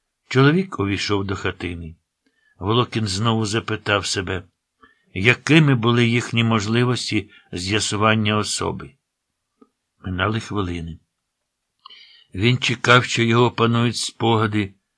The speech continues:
коли він наблизиться до маєтку, що вони накотяться на нього нещадною хвилею. Жорстокі фрагменти, які досі зберігалися десь на самому дні його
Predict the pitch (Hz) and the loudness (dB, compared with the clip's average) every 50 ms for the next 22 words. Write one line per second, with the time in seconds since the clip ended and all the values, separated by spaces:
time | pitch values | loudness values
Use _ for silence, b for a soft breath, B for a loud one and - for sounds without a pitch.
0 | _ _ _ _ _ _ _ _ _ _ - - 110 110 110 107 104 104 101 104 | _ _ _ _ _ _ _ _ _ _ -2 0 2 2 2 2 2 0 0 0
1 | 104 98 98 101 107 104 95 98 98 95 - - 101 92 98 98 95 92 92 85 | 0 0 0 2 2 2 0 -2 -4 -4 -4 -4 -4 -2 -2 -2 -2 -2 -2 -2
2 | 90 87 - - - 82 85 - - _ _ _ _ _ _ _ _ _ _ _ | -4 -4 -6 -10 -12 -12 -12 -14 -16 _ _ _ _ _ _ _ _ _ _ _
3 | _ _ _ _ _ - - - 123 123 135 147 151 156 151 147 135 - - - | _ _ _ _ _ -12 -2 0 2 4 4 4 4 4 4 4 2 2 4 6
4 | 139 147 135 - 143 131 135 - - 131 123 123 123 123 127 123 123 127 123 120 | 6 6 6 2 -4 -4 -4 -2 0 2 2 4 4 4 4 4 2 2 2 0
5 | 117 - - - - - 110 110 104 101 101 110 110 107 107 104 - - 101 92 | -2 -2 -6 -8 0 4 4 4 4 4 0 0 0 0 -2 -4 -6 -6 -4 -4
6 | 92 95 90 85 87 90 87 85 82 - _ _ _ _ _ _ _ _ _ _ | -4 -4 -4 -4 -6 -6 -8 -8 -10 -14 _ _ _ _ _ _ _ _ _ _
7 | _ _ _ _ _ - 82 80 92 98 95 - - - - 104 98 - 98 95 | _ _ _ _ _ -14 -8 -4 -4 -2 -2 -4 -4 -2 -2 -2 -2 -2 -4 -6
8 | - - - 92 90 87 87 90 101 110 113 113 - - - - - _ _ _ | -6 -4 -4 -4 -4 -2 -2 -2 0 0 -2 -2 -6 -10 -16 -16 -16 _ _ _
9 | _ _ _ _ _ _ 87 90 95 - - 104 101 92 82 82 117 139 156 147 | _ _ _ _ _ _ -4 -4 -4 -2 -4 -4 -4 -4 0 4 4 4 4 4
10 | 139 - - - 110 104 92 92 92 101 101 101 101 90 90 110 120 123 123 127 | 2 -2 -2 0 0 0 0 0 0 0 0 0 0 2 2 2 4 4 2 0
11 | - - - 107 98 92 92 b b b b b b b b 82 80 85 101 117 | -2 -2 -4 -4 -4 -4 -6 b b b b b b b b -12 -4 0 0 0
12 | 117 - - - 104 107 107 101 - - 110 110 110 113 123 131 131 123 120 113 | 0 -2 -4 -4 -2 -2 -2 -2 0 0 2 2 4 4 4 4 4 2 0 -2
13 | 104 101 104 104 104 104 101 101 104 98 98 | -2 0 2 2 4 4 2 0 -2 -4 -6